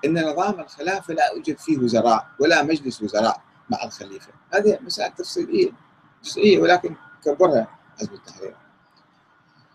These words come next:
"ولا مجلس وزراء مع الخليفة بالمعنى الديمقراطي، لهم اختصاصات وصلاحيات،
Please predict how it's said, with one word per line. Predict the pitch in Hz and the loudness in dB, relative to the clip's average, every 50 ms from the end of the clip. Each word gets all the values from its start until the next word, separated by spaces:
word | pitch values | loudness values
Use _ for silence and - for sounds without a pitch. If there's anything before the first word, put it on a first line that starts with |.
| _ _ _ _ _ _ _ _ _ _ _ _ _ _ _ _ _ _ _ _ _ _ _ _ _ _ _ _ _ _ _ _ _ _ - - - _ _ _ _ _ - - | _ _ _ _ _ _ _ _ _ _ _ _ _ _ _ _ _ _ _ _ _ _ _ _ _ _ _ _ _ _ _ _ _ _ -10 -10 -10 _ _ _ _ _ -2 4
"ولا | 143 160 175 175 165 156 131 113 | 6 8 8 8 8 6 4 2
مجلس | - 147 156 143 139 127 - - | 0 0 0 -2 -4 -8 -6 -4
وزراء | 123 113 131 127 135 160 165 - 131 | -2 0 2 4 4 4 4 2 -2
مع | 127 - - | -6 -6 -8
الخليفة | 127 110 - - 117 131 139 135 - - 131 131 | -10 -12 -8 -4 -2 -2 -2 -2 -2 -2 -2 0
بالمعنى | 120 123 117 120 127 113 113 120 107 | 2 2 2 4 2 2 0 0 -2
الديمقراطي، | 98 - 107 101 95 95 - - 107 110 113 110 - 92 90 90 | -2 -2 -4 -6 -6 -8 -14 -10 -6 -6 -6 -6 -8 -12 -8 -6
لهم | 113 127 139 117 - | -6 -6 -6 -6 -10
اختصاصات | 117 - - 120 107 - 113 101 98 - 123 127 127 120 113 - | -12 -14 -14 -14 -12 -10 -10 -10 -8 -4 -2 0 0 0 -2 -4
وصلاحيات، | 104 - - 104 98 92 - - 98 104 113 110 98 | -12 -10 -8 -6 -6 -6 -8 -6 -2 0 2 2 0